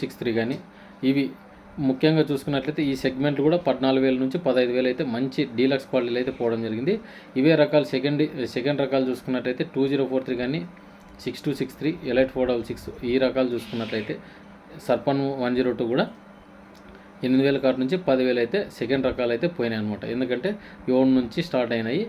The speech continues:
తొమ్మిది వేలు టాప్ అని చెప్పుకోవాలి ముఖ్యంగా చూసుకున్నట్లయితే. ఇక తెల్లగాయలు, మచ్చకాయలు అయితే ప్రతి ఒక్క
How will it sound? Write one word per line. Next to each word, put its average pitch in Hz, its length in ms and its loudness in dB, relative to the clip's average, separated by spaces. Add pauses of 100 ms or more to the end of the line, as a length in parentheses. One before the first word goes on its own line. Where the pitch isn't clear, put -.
(400)
తొమ్మిది 131 340 4
వేలు 165 160 2 (160)
టాప్ 120 240 2
అని 110 120 0
చెప్పుకోవాలి 104 440 -6 (220)
ముఖ్యంగా 107 420 -4
చూసుకున్నట్లయితే. 104 580 -6 (300)
ఇక 131 220 2
తెల్లగాయలు, 139 440 4
మచ్చకాయలు 131 440 0
అయితే 131 180 -4
ప్రతి 131 200 -4
ఒక్క 139 200 -2